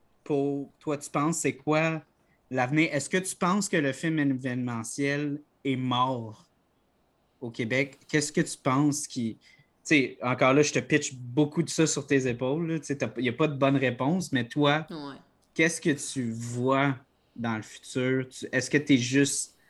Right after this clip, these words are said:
Speaker 1: cent pour cent pessimiste, quasiment comme moi je suis ?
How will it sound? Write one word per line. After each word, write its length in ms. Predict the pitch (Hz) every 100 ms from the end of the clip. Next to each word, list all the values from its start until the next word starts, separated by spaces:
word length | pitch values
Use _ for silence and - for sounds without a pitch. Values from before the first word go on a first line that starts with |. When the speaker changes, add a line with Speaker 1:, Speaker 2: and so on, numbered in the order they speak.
| _ -
Speaker 1:
cent 320 | - - 131
pour 160 | 139 127
cent 200 | 139 123
pessimiste, 600 | 135 127 - 143 135 135
quasiment 320 | 131 127 127
comme 200 | 131 120
moi 220 | 123 127
je 100 | 127
suis ? 640 | - - 131 131 165 220